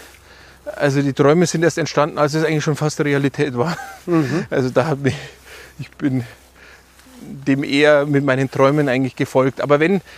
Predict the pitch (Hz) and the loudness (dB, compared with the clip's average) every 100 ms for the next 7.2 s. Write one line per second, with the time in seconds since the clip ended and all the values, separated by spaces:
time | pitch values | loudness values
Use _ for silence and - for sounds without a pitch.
0 | - - 147 190 180 160 - 156 175 190 | -20 -2 0 2 2 0 -2 2 4 4
1 | 180 147 151 143 160 196 214 214 - - | 2 0 0 0 2 2 2 2 0 -4
2 | - - - - - - - 147 156 156 | -14 -20 -20 -20 -20 -20 -8 0 4 4
3 | 160 151 123 - - - - - - - | 4 0 -4 -12 -20 -20 -20 -20 -20 -20
4 | - - 139 139 156 151 151 147 107 143 | -16 -2 2 2 0 -2 -2 -4 -2 2
5 | 143 135 160 160 165 160 170 190 - 139 | 2 2 -2 0 0 0 2 0 -2 -4
6 | - 147 160 - - 147 135 135 139 156 | 0 0 0 -4 -6 -4 -2 0 0 0
7 | 143 | 0